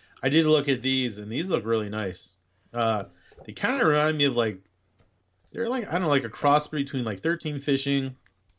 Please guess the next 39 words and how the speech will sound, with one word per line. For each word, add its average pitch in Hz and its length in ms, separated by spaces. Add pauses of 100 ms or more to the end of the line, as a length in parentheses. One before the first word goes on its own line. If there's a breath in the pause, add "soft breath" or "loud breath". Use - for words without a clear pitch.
(760 loud breath)
They 170 100
got 151 200
a 131 40
little 143 280
bit 139 200
of, 120 140
like, 107 280 (260)
Daiwa, 120 840
a - 60 (220)
little 120 180
bit 120 120
of 104 80
Ardent. 110 600 (960)
I 107 80
mean, 104 500
I 113 60
mean, 104 320 (600)
they're 143 140
pretty 277 240
nice. 160 440 (140)
Uh, 113 260
wh-, 131 200
which 170 220
ones 175 160
did 143 140
you 117 80
get? - 320 (1500)
Like, 113 140
what 123 180
speeds 135 400
and 110 80
all 101 160
that, 101 260
and 101 80
while 104 120
you're 101 160
hitting 98 320
the 95 80
mic. 95 480